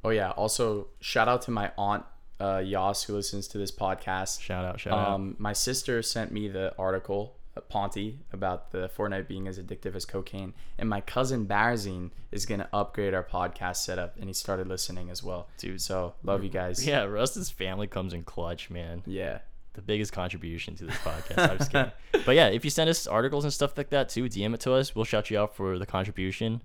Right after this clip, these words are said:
Speaker 2: Again, this is a two-way conversation. We wanna hear about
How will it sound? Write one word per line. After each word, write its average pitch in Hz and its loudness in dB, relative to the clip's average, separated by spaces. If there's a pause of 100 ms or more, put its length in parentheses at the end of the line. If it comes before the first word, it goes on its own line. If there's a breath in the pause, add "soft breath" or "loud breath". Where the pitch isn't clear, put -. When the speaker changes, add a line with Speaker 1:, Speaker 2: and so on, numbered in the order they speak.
(160)
Speaker 2:
Again, 95 0
this 90 -4
is - -4
a 90 0 (240)
two-way 101 0
conversation. 92 -2
We 92 -2
wanna 90 -2
hear 95 0
about 87 -2